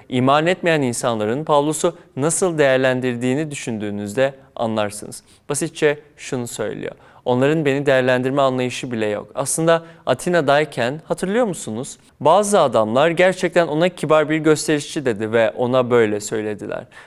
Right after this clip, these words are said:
Bu sözleri Elçilerin İşleri on yedinci bölüm on sekizinci ayette okuduğumuz kelimelerdir. İsa'nın müjdesini paylaşıyor ve diyorlar ki, "Bu kibar gösterişçi kim?"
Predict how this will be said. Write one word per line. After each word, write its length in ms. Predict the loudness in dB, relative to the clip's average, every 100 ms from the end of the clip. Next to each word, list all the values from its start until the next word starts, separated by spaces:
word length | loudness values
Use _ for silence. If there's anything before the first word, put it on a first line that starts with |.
| _
Bu 60 | -4
sözleri 340 | 0 2 4
Elçilerin 640 | 4 2 0 2 2 2 -2
İşleri 480 | -10 -4 0 0
on 180 | 0 -2
yedinci 420 | -2 -2 -4 -6
bölüm 280 | -4 -4 -4
on 180 | -4 -6
sekizinci 480 | -6 -8 -6 -2 0
ayette 280 | 0 -2 -4
okuduğumuz 440 | -4 -4 -4 -6
kelimelerdir. 760 | -4 -4 -4 -8 -10 -12 -18 -20 -20 -10 -4
İsa'nın 380 | 0 2 2
müjdesini 500 | 0 -2 -4 -2 -4
paylaşıyor 520 | 0 0 0 0 0 0
ve 140 | 0
diyorlar 440 | 2 4 2 0
ki, 220 | -4 -6 -6 -14 -20 -20 _
"Bu 140 | -4 -2
kibar 340 | 0 4 2
gösterişçi 720 | 2 0 0 -2 -2 -6 -8
kim?" 340 | -4 -4 -4